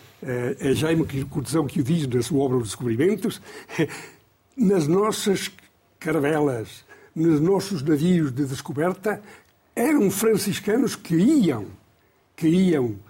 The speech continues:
eh, digamos, eh, fazendo, digamos, a, a, a sua, o seu acompanhamento religioso para, para, para os navegantes, para os descobridores,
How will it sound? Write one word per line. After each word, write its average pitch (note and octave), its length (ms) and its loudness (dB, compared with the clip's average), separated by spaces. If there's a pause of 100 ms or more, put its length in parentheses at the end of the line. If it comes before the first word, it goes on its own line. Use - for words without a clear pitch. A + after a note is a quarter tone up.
(380)
eh, B2 160 -6
digamos, A#2+ 540 -6 (280)
eh, A#2+ 160 -6
fazendo, B2 460 -2
digamos, A#2 360 -6
a, A#2+ 320 -10 (320)
a, A#2+ 320 -12
a G#2+ 40 -8
sua, B2 420 -6 (260)
o - 20 -20
seu B2 120 -10
acompanhamento B2+ 480 -2
religioso B2+ 500 0 (380)
para, D3+ 400 0 (100)
para, B2 340 -4 (320)
para B2 220 -6
os A2+ 200 -6
navegantes, B2+ 600 -4
para - 140 -12
os G2+ 100 -16
descobridores, B2+ 640 -10